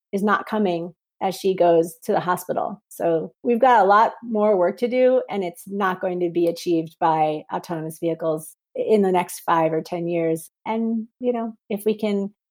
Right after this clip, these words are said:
chip away at some of the bigger inequities that have, that have caused this problem in the first place and just make everybody a lot happier as they're getting around, as they're going back to work, what we should do is make sure people can get jobs near them, you know, make sure that people don't have to commute anymore. Like, let's get rid of that.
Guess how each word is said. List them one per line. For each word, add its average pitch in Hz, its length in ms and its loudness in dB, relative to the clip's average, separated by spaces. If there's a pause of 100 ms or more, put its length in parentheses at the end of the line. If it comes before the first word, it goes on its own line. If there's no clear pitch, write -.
chip 277 200 2
away 233 640 6
at 185 240 2
some 220 140 -2
of 196 180 -2
the 196 80 -2
bigger 196 720 -2
inequities 214 680 2
that 190 120 4
have, 185 340 4
that 208 80 0
have 190 100 0
caused 185 280 2
this 208 100 -2
problem 190 320 0
in 190 80 -4
the 185 80 -4
first 190 300 -4
place 233 420 2
and 208 580 -2 (140)
just 202 160 -10
make 208 160 -2
everybody 220 300 4
a 214 60 2
lot 196 180 2
happier 277 480 -4
as 269 120 0
they're 214 120 -2
getting 214 260 -2
around, 214 320 -4
as 208 120 -4
they're 185 80 -4
going 214 240 2
back 226 200 0
to 220 80 -2
work, 233 380 -2 (260)
what 226 160 6
we 233 80 6
should 220 200 -2
do 311 180 6
is 254 140 6
make 247 180 2
sure 254 140 4
people 247 260 0
can 233 140 -4
get 220 160 2
jobs 208 500 2
near 269 340 2
them, 165 320 -2
you 208 80 -2
know, 220 100 -2
make 214 200 0
sure 240 240 0
that 214 280 0
people 226 280 -6
don't 208 180 -2
have 220 260 -2
to 330 100 -2
commute 233 260 -2
anymore. 190 300 -4
Like, 175 160 -4
let's 202 160 -6
get 208 200 -2
rid 208 180 2
of 247 140 2
that. 160 260 0